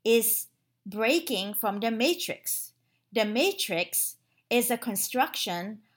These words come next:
of our reality. Things in life in this planet are constantly being thrown at us to force us to react, to force us to trigger our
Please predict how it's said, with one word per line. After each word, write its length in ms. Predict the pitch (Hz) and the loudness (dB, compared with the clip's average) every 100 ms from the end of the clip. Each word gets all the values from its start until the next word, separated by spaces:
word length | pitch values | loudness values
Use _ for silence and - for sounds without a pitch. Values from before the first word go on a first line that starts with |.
| _ 226 | _ 2
of 360 | 220 220 220 - | 4 6 2 2
our 360 | 214 202 208 202 | 2 4 2 2
reality. 720 | 208 233 370 294 - 165 - _ _ _ _ _ _ - | 2 4 4 2 -2 -6 -10 _ _ _ _ _ _ 2
Things 340 | 311 392 - - | 2 2 -2 2
in 300 | 254 240 226 | 2 2 6
life 440 | 233 269 208 226 - | 8 8 8 2 -2
in 260 | 208 208 | -6 0
this 220 | 240 254 | 2 2
planet 680 | - - - 220 240 190 180 - - - | -2 -6 -2 0 2 2 0 -2 -10 -4
are 140 | 214 | -4
constantly 920 | - 226 208 254 - 285 285 294 277 | -2 0 2 2 0 0 0 0 0
being 300 | 202 196 220 | -2 -2 -2
thrown 500 | 233 - 180 185 233 - | -4 -2 0 0 0 0
at 220 | 175 - | 0 0
us 260 | 160 160 - - - - | -2 -2 -4 -8 -20 -4
to 180 | 302 285 | 0 2
force 540 | - 277 311 359 - - | 0 2 4 4 2 2
us 260 | 254 285 - | 2 2 -2
to 140 | 247 | -4
react, 680 | 190 185 190 208 - - - - - - - | -4 -2 2 2 2 -2 -10 -10 -20 -16 -4
to 180 | 285 262 | 0 0
force 540 | 269 285 339 392 - - | 0 2 4 4 0 0
us 420 | 202 208 285 - - _ | 2 4 2 0 -8 _
to 380 | - 269 247 247 - _ | -2 2 2 0 -8 _
trigger 760 | - - 320 285 226 196 226 247 - - | 0 4 6 6 4 4 4 2 -6 0
our 520 | 220 214 214 214 220 | 4 4 6 4 2